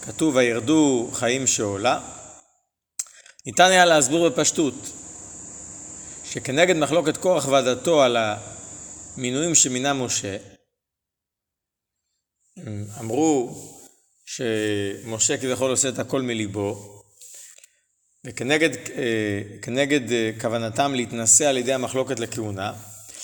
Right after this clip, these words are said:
הם הידרדרו עד אשר ירדו חיים שאולה, שיא של ירידה. כיוון שהם ירדו ירידה מאוד מאוד קשה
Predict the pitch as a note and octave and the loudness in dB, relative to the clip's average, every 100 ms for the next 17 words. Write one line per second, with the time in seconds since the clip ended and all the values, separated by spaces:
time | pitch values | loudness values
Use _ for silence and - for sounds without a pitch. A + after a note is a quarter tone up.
0 | - - B2+ B2 B2+ C3 C3 D3+ G#3 G3 | -16 -12 -6 0 4 4 2 2 2 2
1 | D#3+ D#3+ D#3+ F3+ C#3+ C3+ F#3+ - D#3 E3 | 4 4 2 2 0 0 -2 -2 0 0
2 | - D#3 C3+ A#2 A#2+ - D3+ D3 C#3+ C3+ | 2 2 0 0 0 0 0 -2 -4 -4
3 | A2+ A2 - - - - - C3 D#3+ C#3+ | -6 -8 -14 -20 -20 -16 -2 0 2 2
4 | D3+ D3+ C#3 B2+ A#2+ D#3+ D3+ B2 G#2 - | 2 4 4 2 4 4 6 2 -2 -10
5 | - - _ _ - _ C3 A#2 B2 D3+ | -18 -20 _ _ -20 _ -2 -2 4 4
6 | D3 C#3 D#3+ C#3 C#3+ C#3+ - B2 - D3 | 4 2 2 2 0 0 -2 -2 2 6
7 | C3 G#2+ | 6 4